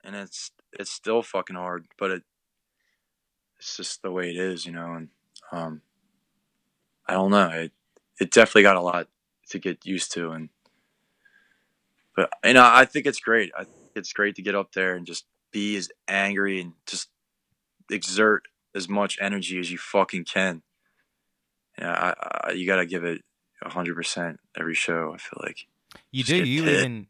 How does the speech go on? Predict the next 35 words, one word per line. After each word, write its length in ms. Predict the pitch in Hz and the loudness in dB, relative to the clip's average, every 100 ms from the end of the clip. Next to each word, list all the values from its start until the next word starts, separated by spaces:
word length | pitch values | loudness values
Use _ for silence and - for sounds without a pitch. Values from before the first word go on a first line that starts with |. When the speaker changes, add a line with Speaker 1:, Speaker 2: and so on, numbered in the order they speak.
| - | -16
Speaker 2:
apparently 460 | 113 135 190 175 135 | -10 -6 -4 -4 -4
you, 260 | 131 127 | -4 -6
I 120 | - 117 | -6 -8
mean, 140 | 120 | -6
I've 140 | 120 117 | -6 -6
seen 200 | 123 113 | -8 -10
some 180 | 107 | -12
footage 520 | 104 131 123 110 92 - | -10 -6 -6 -6 -10 -14
of, 240 | 107 98 - | -12 -12 -12
and 460 | 110 110 107 107 104 | -10 -8 -6 -8 -8
read 220 | 107 113 - | -6 -6 -6
some 140 | 110 | -8
things 220 | 120 113 | -8 -8
about 220 | 107 117 107 | -6 -6 -4
you 180 | 120 | -4
having 300 | 113 113 117 | -4 -4 -4
a, 140 | 113 104 _ _ _ | -6 -8 _ _ _
a 80 | - | -4
move 440 | 127 131 143 139 113 | 0 2 2 0 -2
that 100 | 127 | -4
you 180 | 127 127 | -4 -6
call 300 | - 131 123 | -4 -2 -2
the 140 | 117 | -4
Cornhelio. 840 | - 127 117 117 156 123 82 73 - _ _ _ _ _ _ _ _ _ _ _ _ - _ _ - - | -4 -6 -4 -4 -4 -4 -6 -10 -18 _ _ _ _ _ _ _ _ _ _ _ _ -20 _ _ -6 6
Speaker 1:
<laughs> 640 | - - - - - 214 - _ - - - | 10 12 12 12 8 6 6 _ -20 -20 -4
Dude, 160 | 185 151 _ _ _ _ - - | -2 -2 _ _ _ _ -16 -12
oh 120 | - - | -10 -8
my 100 | - - | -10 -10
God. 160 | - - _ _ _ _ _ _ _ _ _ - | -18 -20 _ _ _ _ _ _ _ _ _ -8
Speaker 2:
Is 180 | 165 147 | -4 0
this 180 | 185 | 0
something 480 | - 190 180 170 170 | 2 0 2 0 2
that 180 | 165 165 | 2 0
you, 420 | 165 170 170 156 | 0 2 2 4
uh, 320 | 156 156 151 | 4 4 2